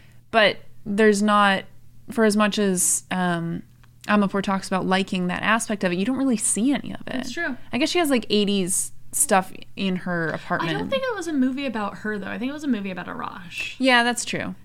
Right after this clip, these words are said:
Speaker 2: And so if it was a movie about her, we'd probably see more of her.
Speaker 1: Yeah.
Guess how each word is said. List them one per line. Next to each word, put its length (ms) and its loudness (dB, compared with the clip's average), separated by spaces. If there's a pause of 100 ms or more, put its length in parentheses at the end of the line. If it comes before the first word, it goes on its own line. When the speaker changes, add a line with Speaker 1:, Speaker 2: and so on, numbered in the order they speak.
Speaker 2:
And 180 0
so 220 -6
if 140 -2
it 120 -6
was 120 -2
a 40 0
movie 280 -2
about 480 -4
her, 220 -8
we'd 160 -8
probably 220 -8
see 160 -8
more 420 -6
of 160 -6
her. 520 -8
Speaker 1:
Yeah. 440 2